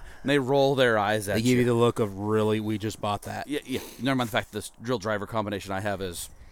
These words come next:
Speaker 1: well, it was back when I bought my old house, so that'd been two thousand twelve. I'd bought it, like, two thousand twelve, two thousand thirteen.
Speaker 2: And where'd you buy it at, Dave?
Speaker 1: Was it Lowe's?
Speaker 2: Okay, so it's not like a Harbor Freight.
Speaker 1: No, no, no, no.
Speaker 2: Like,
Speaker 1: It,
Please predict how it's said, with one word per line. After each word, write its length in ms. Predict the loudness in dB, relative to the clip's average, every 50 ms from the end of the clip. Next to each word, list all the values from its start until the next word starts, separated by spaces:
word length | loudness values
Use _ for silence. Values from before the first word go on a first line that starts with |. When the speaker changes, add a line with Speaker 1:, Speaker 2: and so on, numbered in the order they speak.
| -20 -20 -20 -20 -20 -20 -20 -20 -20 _ _ -20 _ -10
Speaker 1:
well, 140 | -8 -6
it 20 | -6
was 80 | -4
back 220 | -2 0 0 0 0
when 100 | -2 -2
I 20 |
bought 180 | 0 0 0 0
my 140 | -2 -4 -6 -6
old 220 | -6 -6 -6 -6
house, 320 | -6 -6 -6 -6 -8 -8 -10
so 180 | -8 -6 -4
that'd 160 | -4 -4 -4
been 140 | -4 -6 -8
two 140 | -8 -8 -6
thousand 260 | -4 -4 -4 -6 -8
twelve. 420 | -10 -8 -6 -4 -2 -2 -2 -2 -4
I'd 140 | -4 -4 -2
bought 140 | 0 0 0
it, 60 | -2
like, 160 | -4 -6 -8 -12 -18 -20 -20 -20 -20 -20 _ -20 -20 -20 -10
two 120 | -4 -4 -2
thousand 120 | -2 -4
twelve, 320 | -2 0 0 2 2 0 -2
two 100 | -4 -4
thousand 180 | -4 -4 -4 -6
thirteen. 360 | -10 -12 -12 -10 -10 -10 -4 -2
Speaker 2:
And 80 | 2 4
where'd 180 | 4 4 4
you 60 | 6
buy 160 | 6 8 8 8
it 80 | 6 2
at, 140 | 0 -2
Dave? 240 | 0 0 0 0 0 -4 -12 -18 -20 -20 -20 -20 -20 -20 -20 -20 -20 -20 -20 -20 -20 -20
Speaker 1:
Was 100 | -16 -16
it 100 | -14 -12
Lowe's? 480 | -10 -8 -6 -6 -6 -8 -10 -12 -16 -20 -20 -20 -20 -12 -8 -8
Speaker 2:
Okay, 240 | -6 -6 -6 -8 -10 _
so 240 | -6 -2 -2 -2
it's 200 | 0 0 -2 0
not 200 | 2 2 2 4
like 160 | 4 2 4 4
a 180 | 2 0 0 -2 -8 _
Harbor 260 | -6 -4 -2 -2 -2 -2
Freight. 360 | -2 -2 -2 -2 -2 -4 -6 -12 -20 _ _ _ _ _ -20 -20 -20 -20 -20 -14 -4 2
Speaker 1:
No, 160 | 4 4 6
no, 160 | 6 4 4
no, 60 | 4 4
no. 120 | 6 6
Speaker 2:
Like, 160 | 6 6 4
Speaker 1:
It, 20 | 4